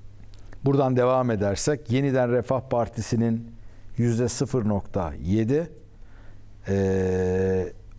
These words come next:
olduğunu söylüyor. Bunun dışında Cumhuriyet Halk Partisi'nin yirmi dört nokta altı, H D P'nin on iki nokta sekiz,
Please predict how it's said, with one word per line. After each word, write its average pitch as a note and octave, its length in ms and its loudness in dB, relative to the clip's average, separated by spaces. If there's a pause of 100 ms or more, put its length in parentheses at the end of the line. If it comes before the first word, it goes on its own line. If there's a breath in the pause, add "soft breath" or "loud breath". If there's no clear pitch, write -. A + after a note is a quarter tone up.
(180)
olduğunu C3+ 500 2
söylüyor. G2 480 2 (680 loud breath)
Bunun E3+ 240 2
dışında A2 300 0
Cumhuriyet C#3+ 420 2
Halk D#3+ 220 0
Partisi'nin C#3+ 500 0
yirmi B2+ 380 2
dört D3 240 0
nokta B2 300 0
altı, G#2+ 360 0 (800 loud breath)
H A#2 240 2
D C#3 180 2
P'nin C#3 300 0
on C#3 180 0
iki C#3 200 0
nokta A#2 320 0
sekiz, - 580 -2